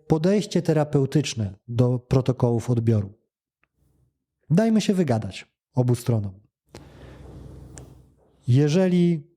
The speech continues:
jest kwestia chociażby tego terminu odbioru, o którym wspominałem, on jest sporny. Zamawiający wpisał go domyślnie w tym swoim protokole w P D F-ie jako trzydziesty pierwszy lipca dwa tysiące dwadzieścia cztery. Pozwólmy wykonawcy, jeżeli on się z tym nie zgadza,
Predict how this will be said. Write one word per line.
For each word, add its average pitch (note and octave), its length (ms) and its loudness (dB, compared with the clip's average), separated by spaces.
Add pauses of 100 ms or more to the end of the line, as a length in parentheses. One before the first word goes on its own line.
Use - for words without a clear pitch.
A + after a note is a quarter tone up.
(160)
jest D3 260 0
kwestia D3 440 -2
chociażby B2+ 420 0
tego B2 220 0
terminu C3 420 2
odbioru, B2 360 2
o G#2+ 40 0
którym A#2 260 0
wspominałem, B2+ 520 0
on F#3+ 120 0
jest F#3+ 220 -2
sporny. G#2+ 500 -4 (760)
Zamawiający E3 720 2
wpisał C#3+ 420 0
go B2+ 120 2
domyślnie C3+ 540 2
w - 40 -4
tym A#2 180 -2
swoim A#2+ 440 0
protokole B2 680 0 (240)
w - 140 -20
P B2 140 2
D B2 160 0
F-ie B2+ 220 0
jako A#2+ 180 -2
trzydziesty C3+ 600 0
pierwszy B2 360 0
lipca A#2 220 0
dwa A2 140 2
tysiące A2+ 340 0
dwadzieścia A2+ 320 2
cztery. G2+ 320 0 (160)
Pozwólmy F3 580 0
wykonawcy, B2+ 520 0
jeżeli C3+ 200 2
on C3 100 2
się B2 140 0
z - 40 -4
tym C3 160 2
nie C3 100 4
zgadza, B2 460 2